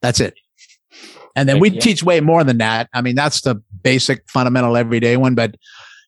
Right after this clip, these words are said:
Speaker 1: you know, we have a self-help video that people can purchase, um, and watch anytime on their own for life that streams through Vimeo. And then we teach a intensive two-day course with our lymphatic mojo. Mojo just means magic.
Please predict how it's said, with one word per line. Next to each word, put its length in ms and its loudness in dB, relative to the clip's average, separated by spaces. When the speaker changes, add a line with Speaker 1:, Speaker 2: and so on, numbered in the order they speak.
Speaker 1:
you 100 0
know, 140 2
we 180 2
have 200 0
a 80 -2
self-help 680 -4
video 440 0
that 240 -6
people 260 -2
can 200 -4
purchase, 640 -4
um, 560 0
and 240 0
watch 320 0
anytime 420 -2
on 140 -2
their 180 -2
own 220 -2
for 160 -2
life 400 -2
that 160 -6
streams 400 -2
through 80 -4
Vimeo. 560 0
And 120 0
then 200 0
we 200 0
teach 400 0
a 160 -2
intensive 640 0
two-day 360 0
course 520 0
with 200 -4
our 220 0
lymphatic 500 0
mojo. 480 0
Mojo 400 0
just 220 -6
means 180 -2
magic. 480 -4